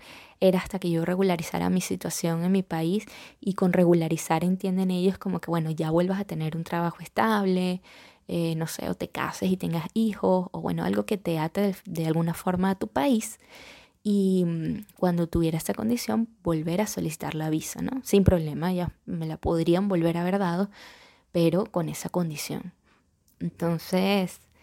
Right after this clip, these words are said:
nada, esa noche la pasé en Aruba porque no había vuelo de regreso en ese momento. Ellos mismos te,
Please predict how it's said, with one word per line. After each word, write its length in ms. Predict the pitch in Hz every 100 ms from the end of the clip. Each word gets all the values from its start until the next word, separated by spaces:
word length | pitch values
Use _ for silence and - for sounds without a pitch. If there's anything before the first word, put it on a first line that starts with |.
| - - - _ 220
nada, 340 | 220 254 196
esa 180 | 185 202
noche 280 | 233 - 240
la 140 | 233
pasé 260 | 190 180 170
en 80 | 175
Aruba 340 | 202 208 208
porque 280 | 190 170 165
no 120 | 165
había 220 | 165 170
vuelo 260 | 175 185 190
de 80 | 190
regreso 440 | 175 156 156 -
en 60 | 175
ese 180 | - 180
momento. 480 | 165 160 165 - -
Ellos 240 | 180 180
mismos 260 | 202 196 -
te, 300 | 180 160